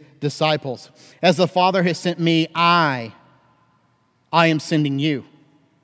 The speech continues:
And with that, he breathed on them and said, "Receive the Holy Spirit."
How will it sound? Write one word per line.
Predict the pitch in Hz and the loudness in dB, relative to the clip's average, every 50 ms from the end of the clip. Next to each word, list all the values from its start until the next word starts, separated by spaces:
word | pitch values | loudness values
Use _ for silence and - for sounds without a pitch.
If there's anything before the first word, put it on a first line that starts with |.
| _ _ _ _ _ _ _ _ _ _ _ _ _ _ _ _ _ _ _ | _ _ _ _ _ _ _ _ _ _ _ _ _ _ _ _ _ _ _
And | 147 160 175 175 | 0 2 2 4
with | 180 170 - | 2 2 2
that, | 185 165 151 | 2 2 2
he | 160 156 | 0 -2
breathed | 139 127 131 151 156 170 180 185 185 180 151 - - - _ | -4 -6 -6 -4 -2 -2 0 -2 -2 -4 -6 -8 -14 -12 _
on | - 160 160 170 175 160 151 143 | 0 2 4 4 2 2 0 -2
them | 135 127 117 113 104 101 95 - _ _ _ _ _ _ _ _ _ _ _ _ _ _ | -4 -6 -8 -12 -16 -18 -20 -20 _ _ _ _ _ _ _ _ _ _ _ _ _ _
and | - 147 135 | -10 -8 -6
said, | - 170 160 143 131 | -4 -4 -4 -2 -4
"Receive | 139 135 - - - - - - - - 202 208 196 185 165 151 139 127 120 120 113 _ _ _ _ _ _ _ _ _ _ _ _ _ _ _ | -8 -10 -10 -14 -14 -14 -14 -12 -8 -6 -4 -2 -2 -2 -4 -4 -6 -8 -10 -12 -14 _ _ _ _ _ _ _ _ _ _ _ _ _ _ _
the | 139 151 | -2 -2
Holy | 151 - 151 143 139 139 131 | -2 -2 -2 -4 -4 -4 -6
Spirit." | - - - - - 160 151 143 127 117 113 - - | -8 -12 -10 -6 -2 -2 0 -2 -2 -6 -10 -16 -20